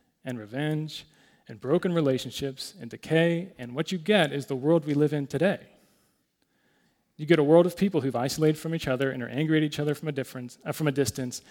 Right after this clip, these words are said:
and at, you know, what looks like the best approach, they're just indifferent towards each other, but if they happen to rub shoulders, it's with anger. <clears throat> So then, on that high note, what's the solution? <laughs> What's the solution here?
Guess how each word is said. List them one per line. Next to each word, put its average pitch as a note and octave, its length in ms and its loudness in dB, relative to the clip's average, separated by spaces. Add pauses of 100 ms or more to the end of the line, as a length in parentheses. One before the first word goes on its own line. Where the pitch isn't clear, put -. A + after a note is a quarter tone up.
(240)
and D3 140 0
at, D3 200 0
you D#3+ 140 -4
know, C3+ 220 0 (240)
what D#3+ 160 4
looks D#3 280 4
like D3+ 140 2
the C3+ 80 -2
best C#3+ 240 0
approach, D#3 300 0
they're D3+ 100 -2
just D3 200 -4
indifferent D3 580 -4
towards C3 240 -6
each B2 140 -10
other, B2 180 -8
but C#3 100 -4
if C3 80 -8
they C3 80 -8
happen D#3 340 0
to C#3+ 60 -2
rub C#3 180 -2
shoulders, D3 380 -2
it's B2+ 140 -12
with C#3+ 120 -8
anger. F3+ 320 -6 (1000)
<clears throat> - 120 0 (520)
So G#3+ 280 2
then, D3 320 2 (1400)
on C3 140 -6
that F#3+ 240 4
high C3 260 2
note, D#3 220 2
what's F3 200 2
the G#3 120 -4
solution? D3 500 -2 (680)
<laughs> - 480 -2
What's D#3 240 4
the G3+ 120 2
solution D#3+ 520 2
here? A2+ 220 -8